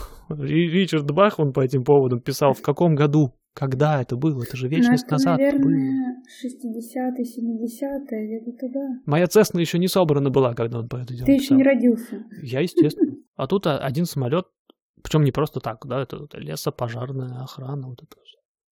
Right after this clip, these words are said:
Speaker 1: А он один на всю область и летает не каждый день. Просто потому, что вот так.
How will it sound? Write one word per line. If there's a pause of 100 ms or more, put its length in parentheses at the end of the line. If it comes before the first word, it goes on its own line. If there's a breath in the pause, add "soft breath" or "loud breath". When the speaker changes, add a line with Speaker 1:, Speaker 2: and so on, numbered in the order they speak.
(380)
Speaker 1:
А
он
один
на
всю
область
и
летает (580)
не
каждый
день. (920)
Просто
потому,
что
вот
так.